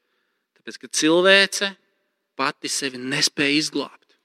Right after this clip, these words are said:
Cilvēce nespēja pati sevi izglābt."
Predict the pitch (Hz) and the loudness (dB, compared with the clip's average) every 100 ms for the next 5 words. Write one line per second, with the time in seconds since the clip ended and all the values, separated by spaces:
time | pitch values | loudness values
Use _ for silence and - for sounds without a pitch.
0 | _ _ _ _ _ _ _ _ _ _ | _ _ _ _ _ _ _ _ _ _
1 | - 131 123 - 131 151 - 165 151 151 | -12 -8 -8 -6 -2 0 0 -4 -4 -10
2 | - - 135 131 127 _ _ _ | -12 -16 -14 -16 -18 _ _ _